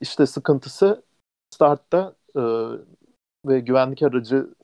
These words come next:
çıktıktan sonra, e, önünde orta sıralardan bir araba olmasıydı. Temposu çok iyiydi.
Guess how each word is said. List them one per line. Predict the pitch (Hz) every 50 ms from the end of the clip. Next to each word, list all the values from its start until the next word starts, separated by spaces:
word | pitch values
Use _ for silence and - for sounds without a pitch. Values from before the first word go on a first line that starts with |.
| _ _ _ _ _
çıktıktan | - - - - 139 131 _ 156 143 139 135
sonra, | - - 127 113 131 170 190 196 - _ _ _ _ _ _ _ _ _ _ _ _ _ _ _ _ _ _ _
e, | -
önünde | 117 110 107 107 107 110 117 - - 156 135 135 135 123 120 160 165
orta | 160 - 139 123 - 143
sıralardan | 131 - 147 120 113 110 113 113 113 113 151 156 147 139
bir | 139
araba | 131 120 127 127 131
olmasıydı. | 131 120 107 104 101 - - 127 110 107 139 175 185 _ _ _ _ _ _ _ _ _ _ _ _ _ _
Temposu | - 151 147 160 - 165 - - -
çok | - 175 175 - -
iyiydi. | 175 165 156 143 151 180 202 226